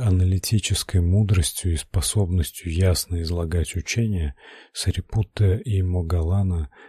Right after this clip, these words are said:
были идеальными учителями,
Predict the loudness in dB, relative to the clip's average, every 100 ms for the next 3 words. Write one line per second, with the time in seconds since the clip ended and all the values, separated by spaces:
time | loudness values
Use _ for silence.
0 | _ 0 2 4 2 -2 -4 -2 0 2
1 | 2 0 0 -2 -4 -4 -6 -6 -8 -4
2 | 0 2 2 0 -2